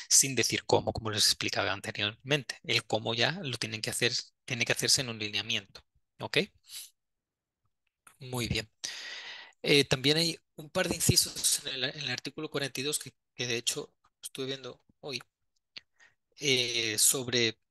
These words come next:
infracciones graves, <laughs> que, se, que aquí están puestas como para expedientes físicos,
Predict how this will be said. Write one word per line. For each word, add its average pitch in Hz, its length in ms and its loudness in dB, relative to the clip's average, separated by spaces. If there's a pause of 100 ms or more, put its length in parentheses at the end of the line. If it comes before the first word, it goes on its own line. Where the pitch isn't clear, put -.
infracciones 139 680 2
graves, 147 480 6 (540)
<laughs> - 420 0 (1400)
que, 139 100 8
se, 135 240 4 (120)
que 131 160 2
aquí - 180 0
están 170 240 4
puestas 185 320 6
como 151 220 -2
para 127 160 6
expedientes 135 560 2
físicos, - 600 2